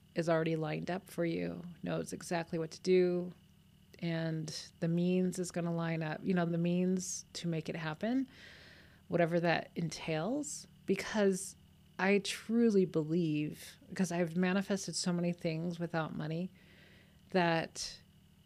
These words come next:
it, like, I stay out of that equation now. I stay out of it. So I follow my passion. And the money slash means, I always say that, the means, the,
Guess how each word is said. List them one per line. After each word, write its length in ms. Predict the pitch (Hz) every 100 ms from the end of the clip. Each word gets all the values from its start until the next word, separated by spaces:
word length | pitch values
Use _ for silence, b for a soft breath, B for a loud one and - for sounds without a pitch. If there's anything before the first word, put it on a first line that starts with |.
| - - - - - - - - -
it, 200 | 190 180 - - - -
like, 200 | 208 196 -
I 120 | 185
stay 240 | - 196
out 140 | 170 185
of 100 | 175
that 140 | 165
equation 520 | 156 - 170 202 185
now. 280 | - - 196 - - -
I 80 |
stay 240 | 180 - 165
out 180 | 160 220
of 100 | 190
it. 200 | - - - - - -
So 180 | - 190
I 180 | - 208
follow 800 | - - 208 254 226 165 - 196 - - -
my 120 | 175 170
passion. 760 | - 190 202 - - - 190 - - - - - - - B B B B B B -
And 120 | 202
the 80 | 196
money 460 | 196 226 277 262 - - - - - - -
slash 600 | - 196 175 185 - -
means, 520 | 190 196 170 165 180 175
I 100 | -
always 440 | - 226 247 196
say 300 | - 202 175
that, 360 | 165 143 - - -
the 100 | 190
means, 600 | 185 196 180 165 165 -
the, 160 | -